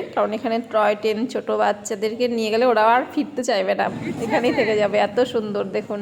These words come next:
ছোট্ট, হ্যাঁ, ছোট্ট বাচ্চা কি বড়রাও উঠছে টয় ট্রেনে। কুড়ি টাকা করে টিকিট হিল পার্কে। এমনি ট্রেনের টিকিট আলাদা আর পার্কে ঢোকার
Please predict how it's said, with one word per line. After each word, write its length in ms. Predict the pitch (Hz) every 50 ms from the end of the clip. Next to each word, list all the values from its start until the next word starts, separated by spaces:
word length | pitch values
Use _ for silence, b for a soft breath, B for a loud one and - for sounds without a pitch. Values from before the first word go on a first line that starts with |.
| 208 208
ছোট্ট, 260 | - 226 226 - - - 233 233 226 233 - B B B B B B B B B
হ্যাঁ, 140 | - 220 220 -
ছোট্ট 160 | 247 233 - 262
বাচ্চা 580 | 240 226 214 220 226 - - 240 233 254 285 302 -
কি 80 | 339 311 240 202 226
বড়রাও 380 | 202 196 214 240 285 381 427 403 359
উঠছে 240 | 294 254 - - 269
টয় 240 | - 240 226 220 214
ট্রেনে। 260 | 208 226 220 202 208 202 202
কুড়ি 160 | 254 269 277
টাকা 200 | 277 294 277 269 262 277
করে 120 | 269 262 262 -
টিকিট 360 | - - - - 262 277 - - - - - -
হিল 160 | - 226 220 226 -
পার্কে। 400 | 226 214 220 - - - 233 247 247 240 B B B B B -
এমনি 220 | 262 285 302 320 302 -
ট্রেনের 300 | - 277 262 247 277 285 269 -
টিকিট 260 | - 294 294 339 285 311
আলাদা 360 | 277 254 269 277 262 311 381 508 640 - - - -
আর 140 | - 220 220 - -
পার্কে 320 | 240 208 226 220 - 269 247
ঢোকার 380 | 214 240 233 226 247 233 226